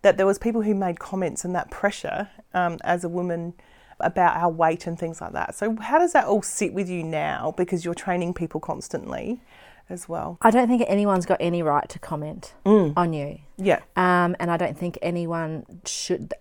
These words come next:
Speaker 2: you know, I think what we need to know is that we feel good about ourselves. So I really believe in health and fitness,
Speaker 1: Mm.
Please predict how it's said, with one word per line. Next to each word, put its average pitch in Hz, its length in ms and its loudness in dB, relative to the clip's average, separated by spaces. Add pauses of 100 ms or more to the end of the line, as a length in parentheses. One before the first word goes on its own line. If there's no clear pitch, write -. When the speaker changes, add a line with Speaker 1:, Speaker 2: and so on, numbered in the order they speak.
(260)
Speaker 2:
you 190 100 -2
know, 190 140 0
I 175 120 2
think 180 280 -4
what 185 140 2
we 190 200 -2
need 165 240 -4
to - 120 -10
know 160 400 -6
is 160 320 -4 (340)
that - 140 -2
we 170 120 0
feel 165 260 -6
good 160 200 -4
about 180 280 0
ourselves. 254 480 -4
So 208 200 0
I 196 120 6
really 226 320 4
believe 170 360 0
in 165 100 -4
health 170 280 -6
and 165 120 -8
fitness, - 640 -10
Speaker 1:
Mm. 202 100 -14